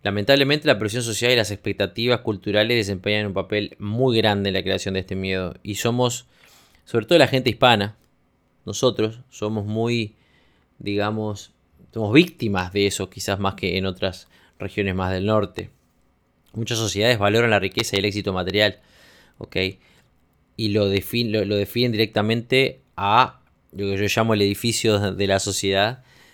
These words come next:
en el cual se mide el, el dinero que ganás en función del trabajo que realizás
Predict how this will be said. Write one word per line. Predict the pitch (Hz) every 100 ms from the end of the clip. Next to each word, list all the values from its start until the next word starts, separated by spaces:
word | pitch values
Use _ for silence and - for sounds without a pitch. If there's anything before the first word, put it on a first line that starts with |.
| _ _
en | - 98
el | 98 95
cual | 107 107
se | - 101
mide | 101 107 107 120 127 131 _ _ _ _ _ _
el, | - 73 98 82
el | 104 104 101
dinero | 107 123
que | 113
ganás | 110 117 117
en | 104
función | 101 107
del | 101
trabajo | 98 101 104
que | 101
realizás | 92 92 104 110 -